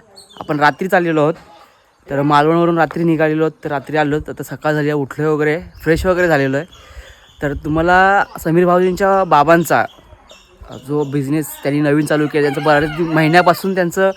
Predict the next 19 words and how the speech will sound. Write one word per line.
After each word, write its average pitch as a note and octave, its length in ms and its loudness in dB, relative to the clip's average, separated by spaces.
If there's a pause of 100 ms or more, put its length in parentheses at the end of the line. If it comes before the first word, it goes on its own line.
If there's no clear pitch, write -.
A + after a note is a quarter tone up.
(460)
एक D#3 120 -6
स्वप्न E3+ 260 -2
होतं F3+ 280 4
की F3 120 0
मला E3+ 320 2
हे D#3 220 2
ह्या D#3+ 140 4
गोष्टी D#3 240 -4
चालू D3+ 220 -2
करायच्या D3+ 260 -6
आहेत. C#3+ 200 -14
जसं C#3+ 140 -8
की, D#3 280 -4 (440)
अ, C3+ 280 -4 (100)
चिंबोऱ्या D3+ 380 0
पालन, D3 320 0
कुक्कुटपालन C#3+ 720 -4
असं - 160 -18
त्यांनी D3+ 320 -4